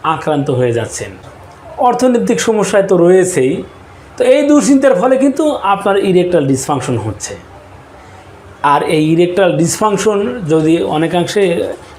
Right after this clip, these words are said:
কাভার হয়েও যায়, অধিক দুশ্চিন্তার ফলে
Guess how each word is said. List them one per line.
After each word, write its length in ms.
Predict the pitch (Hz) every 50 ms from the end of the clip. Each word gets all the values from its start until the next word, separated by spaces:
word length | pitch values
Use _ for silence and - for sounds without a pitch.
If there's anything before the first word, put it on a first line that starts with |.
| - -
কাভার 420 | - 151 151 170 175 214 220 208 170
হয়েও 440 | 127 139 151 180 202 208 214 208 175
যায়, 380 | 143 143 131 131 147 - - - - - - - - - - - - - - - - - - - - -
অধিক 360 | 165 165 165 202 226 185 156
দুশ্চিন্তার 520 | 165 175 175 - 190 180 175 180 175 156 156
ফলে 320 | - 185 190 202 233